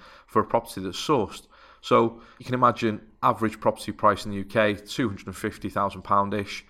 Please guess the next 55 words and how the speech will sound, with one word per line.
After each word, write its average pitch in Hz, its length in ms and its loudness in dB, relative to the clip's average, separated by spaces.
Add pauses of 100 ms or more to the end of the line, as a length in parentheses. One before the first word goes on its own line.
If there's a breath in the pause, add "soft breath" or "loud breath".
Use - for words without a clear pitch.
(320 soft breath)
You 113 80 -2
know, 98 80 2
you're 104 160 0
looking 123 260 -2
at 85 60 -6
the 92 60 -8
best 101 240 -2
part 98 200 4
of - 60 -16
five 98 180 2
thousand 95 280 -2
pound 101 340 2
per 98 160 -2
property. 98 460 -6
So 107 420 2
it's 127 140 -2
a 131 40 0
great 135 240 2
strategy - 360 0
to - 80 -20
start, - 480 0
start 95 320 4
off 135 160 2
with. 135 240 0 (360 soft breath)
The 123 120 2
only 123 260 2
thing 110 200 0
with 104 140 0
property 135 300 2
sourcing 95 420 -4
is 98 220 -6
it 110 220 -6
is 98 180 -4
time 110 260 2
consuming. 92 480 -8 (300 soft breath)
So - 140 -4
to - 120 -6
find 135 280 2
the 107 40 0
good 135 280 2
deals, 98 360 -4
to 104 80 -12
find 101 240 0
the 98 60 2
right 110 300 4
deals, 95 420 -6 (300 soft breath)
you've 98 100 -6
got 85 140 -2
to - 80 -18
be 113 60 2
very 98 200 0
committed 98 480 -6
to - 140 -4
it. 85 120 -2 (400)
Other 180 220 6